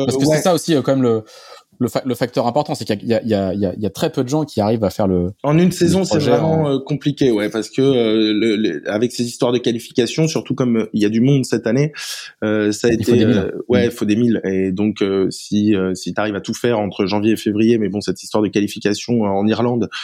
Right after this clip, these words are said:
Speaker 2: au mois de janvier ou de février sur un bateau de six mètres cinquante, euh, rend pas les choses faciles. Donc, euh, donc, euh, non, c'est compliqué de le faire en un an, sauf quand t'as un proto, parce qu'évidemment, un proto, comme t'as des places réservées, alors, euh, éventuellement, tu peux mettre ça en place sur un an. Mais, euh, je,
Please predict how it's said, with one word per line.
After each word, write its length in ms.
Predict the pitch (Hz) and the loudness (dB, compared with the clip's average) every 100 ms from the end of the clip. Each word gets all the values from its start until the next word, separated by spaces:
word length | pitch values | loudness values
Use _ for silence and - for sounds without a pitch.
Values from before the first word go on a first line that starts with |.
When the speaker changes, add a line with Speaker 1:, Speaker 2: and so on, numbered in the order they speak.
| - - - | -14 -8 0
Speaker 2:
au 60 | |
mois 140 | 113 117 | 2 2
de 40 | |
janvier 280 | 101 113 117 | 0 0 0
ou 40 | |
de 60 | 110 | 2
février 340 | 110 107 117 | 0 2 2
sur 140 | 113 98 | 2 -2
un 40 | |
bateau 200 | 98 95 | -2 -4
de 40 | 95 | -4
six 120 | 101 | -4
mètres 140 | 95 | -4
cinquante, 360 | 104 101 117 107 | -4 -2 -2 -2
euh, 100 | 101 | -2
rend 160 | 92 95 | -2 -2
pas 100 | 95 | -2
les 60 | 101 | -2
choses 220 | - 98 | -4 -4
faciles. 340 | 107 - 165 156 - - - | -4 0 0 -2 -8 -14 -4
Donc, 240 | 127 113 117 | -2 0 2
euh, 560 | 113 110 104 101 98 - | 2 4 2 2 0 -2
donc, 460 | 113 117 117 - | -2 0 -2 0
euh, 400 | 110 101 101 101 - 92 - - - | 0 2 0 0 -2 -4 -6 -4 0
non, 160 | 127 | 0
c'est 180 | 123 110 | 0 -4
compliqué 380 | - 131 139 151 | -4 -2 0 2
de 60 | |
le 80 | 135 | 0
faire 180 | 120 123 | 0 0
en 80 | 127 | 2
un 120 | 131 | 2
an, 160 | 143 160 | 2 2
sauf 220 | 156 143 | 0 -2
quand 140 | - 131 | -2 -4
t'as 120 | 131 | 0
un 100 | 131 | -2
proto, 460 | 127 139 131 147 143 | -2 -2 2 4 4
parce 160 | 120 | 0
qu'évidemment, 440 | - 123 127 135 135 | 0 2 2 2 0
un 60 | |
proto, 360 | 113 123 - 131 | -2 -2 0 0
comme 160 | 127 | 0
t'as 100 | 123 | 0
des 80 | 123 | 0
places 240 | 117 123 - | 0 -2 -2
réservées, 540 | 123 123 120 135 139 - - - - | -2 0 2 0 0 -4 -12 -10 -4
alors, 380 | 120 135 127 117 | 0 0 2 2
euh, 200 | 110 107 113 | 2 2 -2
éventuellement, 220 | - 127 | -2 -2
tu 100 | 131 | -2
peux 100 | - | -2
mettre 160 | 113 107 | -2 0
ça 100 | 120 | -2
en 100 | 113 | -2
place 240 | - 120 | -2 -4
sur 180 | - 107 | -4 -4
un 140 | 113 123 | 0 0
an. 140 | 147 - - - _ | -2 -6 -20 -20 _
Mais, 100 | 113 | 2
euh, 420 | 113 104 98 95 - - - - - | 2 4 2 0 -4 -10 -10 -10 -12
je, 180 | - | -8